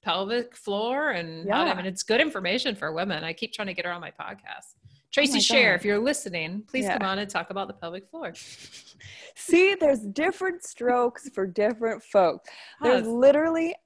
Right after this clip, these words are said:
Speaker 2: anything and everything out there. This is, yeah, it's important. <laughs>
Speaker 1: Yeah.
Speaker 2: Um,
Speaker 1: But, but that's cool that you're famous on TikTok. I didn't mean to just take away from your story.
Speaker 2: Yeah,
Speaker 1: That
Speaker 2: that's fine.
Speaker 1: sounds,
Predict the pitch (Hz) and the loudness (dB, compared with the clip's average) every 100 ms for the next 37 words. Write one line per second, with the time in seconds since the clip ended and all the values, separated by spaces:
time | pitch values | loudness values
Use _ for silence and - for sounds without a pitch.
0 | - 240 247 285 285 285 269 233 - 226 | 4 6 6 2 0 0 2 0 6 6
1 | 208 208 185 175 151 - 151 - - - | 8 4 4 2 0 -2 -4 -4 -8 -10
2 | 185 214 226 220 - - _ 208 175 - | -8 -6 -6 -8 -14 -20 _ -6 -6 -6
3 | _ 196 - 196 - 160 - - - - | _ -16 -10 -8 -4 -6 -6 -18 -18 -14
4 | 220 - - - - _ - - 185 214 | -14 -14 -20 -20 -20 _ -20 -10 0 8
5 | 240 226 226 233 - _ - _ _ _ | 10 10 10 4 -10 _ -20 _ _ _
6 | 180 - _ 208 240 254 - 311 233 202 | -12 -12 _ -2 0 0 0 2 2 0
7 | 208 208 208 175 160 190 190 160 - 165 | -2 -4 -2 -6 -4 -6 -6 -8 -8 -10
8 | 165 170 165 147 143 - 170 165 160 _ | -10 -12 -14 -14 -16 -14 -14 -12 -12 _
9 | _ - 160 147 - 202 220 143 156 - | _ -16 -12 -10 -8 -8 -6 -6 -8 -14
10 | - 180 180 190 196 196 214 | -10 -8 -6 -8 -10 -10 -12